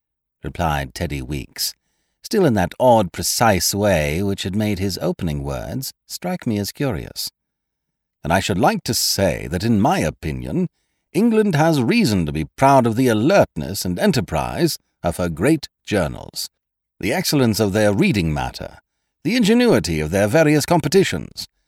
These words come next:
and above all, the go-ahead spirit which has resulted in this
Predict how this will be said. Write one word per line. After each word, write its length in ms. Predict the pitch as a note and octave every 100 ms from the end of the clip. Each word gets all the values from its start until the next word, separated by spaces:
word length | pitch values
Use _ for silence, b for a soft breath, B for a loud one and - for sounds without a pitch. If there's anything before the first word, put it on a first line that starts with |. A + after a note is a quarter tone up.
| _
and 100 | D#2+
above 260 | F2+ F3+ D3+
all, 400 | F3+ E2+ A1 G#1 - _ _
the 100 | -
go-ahead 600 | D2 B2+ D#3 D#3 B2 D3
spirit 540 | A#2 - - C3+ E2+ - _ -
which 160 | F2
has 120 | E2+
resulted 560 | D2+ D#2 G2+ D#3 F#2 F2
in 140 | G2
this 220 | G#2 D3+